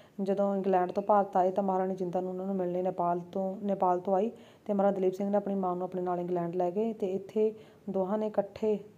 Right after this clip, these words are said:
ਨਾਰ-, ਅਹ, ਅੰਗਰੇਜ਼ਾਂ ਨੇ ਇਕੱਠੇ ਨਾ ਰਹਿਣ ਦਿੱਤਾ। ਇੱਕ ਅਗਸਤ ਅਠਾਰਾਂ ਸੌ ਤਰੇਹਠ ਈਸਵੀ ਨੂੰ ਸੰਸਾਰ ਤੋਂ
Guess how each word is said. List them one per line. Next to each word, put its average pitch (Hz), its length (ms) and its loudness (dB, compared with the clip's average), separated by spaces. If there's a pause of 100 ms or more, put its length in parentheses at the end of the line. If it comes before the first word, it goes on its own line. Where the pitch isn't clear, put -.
(540)
ਨਾਰ-, 190 320 4
ਅਹ, 202 380 -6
ਅੰਗਰੇਜ਼ਾਂ 208 360 2
ਨੇ 208 40 0
ਇਕੱਠੇ 202 260 -2
ਨਾ 180 140 0
ਰਹਿਣ 180 160 0
ਦਿੱਤਾ। 196 340 0 (380)
ਇੱਕ 226 200 -2
ਅਗਸਤ 220 280 6
ਅਠਾਰਾਂ 202 260 2
ਸੌ 196 120 -4
ਤਰੇਹਠ 196 400 0
ਈਸਵੀ 202 200 -2
ਨੂੰ 208 240 -2
ਸੰਸਾਰ 180 440 -2
ਤੋਂ 240 220 -2